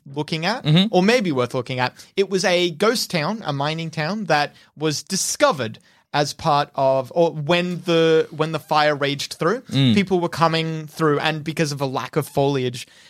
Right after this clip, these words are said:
Speaker 1: some people were like, "What the fuck's that?
Speaker 2: Mm.
Speaker 1: The fuck's that?" And then they discovered this old mining town.
Speaker 2: Cool.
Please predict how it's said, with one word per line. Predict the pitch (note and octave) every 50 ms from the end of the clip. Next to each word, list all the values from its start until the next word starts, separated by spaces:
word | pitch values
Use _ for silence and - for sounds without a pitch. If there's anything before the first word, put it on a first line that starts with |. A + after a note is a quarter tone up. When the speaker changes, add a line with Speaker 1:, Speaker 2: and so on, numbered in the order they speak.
| _
Speaker 1:
some | - - E3
people | D3 E3 D#3 D#3 D#3 D3
were | D3+ D3
like, | C#3+ D#3 F3+ - - _ _ _ _ _ _
"What | -
the | -
fuck's | - - A4 - -
that? | - D#4+ F#4+ G#4+ F4+ D#4+ - D3+
Speaker 2:
Mm. | - - F3+ A3 B3+ C#4+ D4 C#4 C#4 C4 D3+ B2+ A2
Speaker 1:
The | G2
fuck's | - G4+ - -
that?" | - C#4+ - -
And | - F3+ F#3
then | F3+ F3
they | E3+ D#3+
discovered | D3 D#3 - - D3+ C#3+ B2+ C3+ B2+ -
this | C#3 B2 -
old | - C3 C3+ C3 A#2 A#2+
mining | A#2+ A#2 A#2 A#2 A#2 A#2 A#2+ A#2+
town. | B2 A#2+ A#2 - C#3 B2+ - _ _ _
Speaker 2:
Cool. | - - D#3+ A#3 A#3+ - -